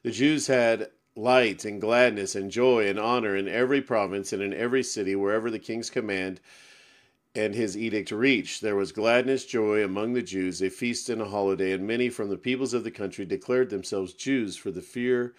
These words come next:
of the Jews had fallen on them. Chapter nine. Now in the twentieth year, which is the month of Adar, on the thirteenth day of the same, when the king's command of an edict were about to be carried out,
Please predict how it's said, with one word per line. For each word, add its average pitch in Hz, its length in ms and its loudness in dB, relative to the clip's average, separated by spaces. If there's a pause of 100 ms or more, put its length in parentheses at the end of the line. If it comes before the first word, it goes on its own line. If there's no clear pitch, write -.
(480)
of 98 100 -2
the 98 120 -2
Jews 101 440 0
had 95 140 -4
fallen 92 320 -6
on 92 180 -6
them. 101 380 -4 (960)
Chapter 90 300 -10
nine. 95 340 -4 (2500)
Now 107 180 -2
in 110 60 -2
the 107 80 -2
twentieth 139 420 0
year, 117 400 2
which 101 260 -4
is 101 140 -6
the 104 80 -6
month 98 240 -4
of 98 100 -6
Adar, 92 440 -2
on 107 80 -4
the 98 80 -4
thirteenth 107 460 -4
day 104 120 -2
of 104 100 -2
the 98 100 -4
same, 107 420 -4
when 101 80 -4
the 95 80 -4
king's 113 280 -4
command 113 460 -2
of 95 80 -4
an 104 80 -10
edict 107 320 -4
were 101 140 -2
about 98 260 0
to 110 80 -12
be 120 80 -4
carried 117 340 0
out, 95 220 0